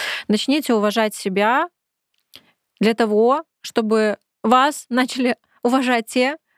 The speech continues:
от кого вы это ждете. Потому что вот эти вроде бы незначительные маленькие вещи, они накапливаются в определенную энергию, которую чувствуют люди.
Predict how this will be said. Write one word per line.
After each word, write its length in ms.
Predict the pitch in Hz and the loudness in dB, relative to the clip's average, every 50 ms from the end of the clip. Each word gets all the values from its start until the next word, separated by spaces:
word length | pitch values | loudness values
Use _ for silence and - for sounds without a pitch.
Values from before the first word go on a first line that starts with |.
| _ | _
от 140 | - 202 - | -6 -6 -2
кого 240 | - 247 240 233 220 | 0 2 2 2 2
вы 100 | 214 208 | 2 0
это 140 | 208 - 202 | -2 -2 -2
ждете. 500 | 202 202 202 220 214 208 190 - - - 214 208 - _ _ _ - | -2 0 0 0 0 -2 -4 -6 -10 -14 -14 -14 -16 _ _ _ -4
Потому 240 | - 202 233 254 | -2 0 0 0
что 140 | 269 - 269 | 0 0 0
вот 80 | 254 254 | 0 0
эти 180 | 285 277 - | -2 -2 -2
вроде 220 | 240 254 262 247 247 | -2 0 0 0 0
бы 100 | 226 240 | 0 0
незначительные 560 | 233 233 226 226 220 269 254 - 233 214 208 | 2 2 2 0 0 0 -2 0 0 2 2
маленькие 440 | 208 214 220 220 220 208 - 214 208 | 2 2 0 0 0 0 0 0 0
вещи, 460 | 208 220 226 247 254 - - - 180 - | 2 2 2 0 0 -4 -4 -6 -6 -4
они 420 | - 185 190 196 202 202 208 208 208 _ _ _ _ _ _ - | -2 -2 0 0 0 0 0 -2 -4 _ _ _ _ _ _ -4
накапливаются 1160 | - 208 202 202 - - 220 214 202 - 170 180 170 170 170 180 190 - - - 208 202 214 - - - | -2 0 0 0 0 0 0 0 0 -2 -4 -6 -4 -2 -2 -2 -4 -4 -6 -6 -4 -4 -4 -6 -6 -4
в 40 | 202 | -4
определенную 580 | 202 - 220 190 190 190 202 214 214 208 202 - | -2 -2 -2 -2 0 0 0 2 0 0 0 0
энергию, 600 | 196 190 190 190 185 185 196 190 214 226 254 269 | 0 0 0 0 0 -2 -2 -2 -2 -2 -2 -2
которую 720 | - - 202 - 214 214 214 220 220 220 226 233 277 277 _ | -4 -4 -2 0 0 0 0 0 0 0 -2 -2 -4 -8 _
чувствуют 560 | - - 208 202 - - - 202 185 185 - | -4 -2 -2 -2 -4 -4 -4 -2 -2 -2 -2
люди. 320 | - 196 185 180 190 185 | -2 -2 -2 -2 -2 -6